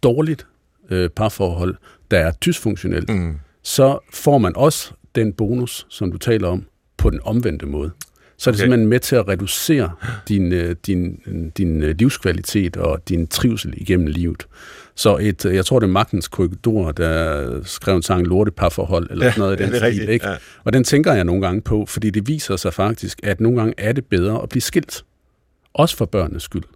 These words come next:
Speaker 2: Ja.
Speaker 1: Men det er i de tilfælde, hvor, øhm, hvor der virkelig er, øh, et dysfunktionelt mønster. Det kan være, at der er vold.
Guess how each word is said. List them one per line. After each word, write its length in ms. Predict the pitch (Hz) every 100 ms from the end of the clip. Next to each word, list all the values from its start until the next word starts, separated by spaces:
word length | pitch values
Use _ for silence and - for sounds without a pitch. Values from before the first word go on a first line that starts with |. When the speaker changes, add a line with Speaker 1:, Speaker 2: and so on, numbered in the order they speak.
| -
Speaker 2:
Ja. 80 | 80 - _ _ _ _
Speaker 1:
Men 340 | 113 113 107 - -
det 200 | 127 123
er 140 | 104 -
i 220 | 107 101 - _ -
de 100 | 165
tilfælde, 560 | - 127 - 98 110
hvor, 540 | 110 98 92 92 90 - -
øhm, 580 | 92 82 80 80 80 - -
hvor 200 | - 98
der 140 | 98 95
virkelig 360 | 98 127 110 -
er, 280 | 92 101 98 -
øh, 100 | -
et 200 | 87 87 _ -
dysfunktionelt 600 | 127 - 95 98 87 87
mønster. 440 | 98 107 - 87
Det 120 | 82 87
kan 100 | 90
være, 120 | 92
at 120 | 95
der 60 | 85
er 180 | 73 73
vold. 320 | 87 104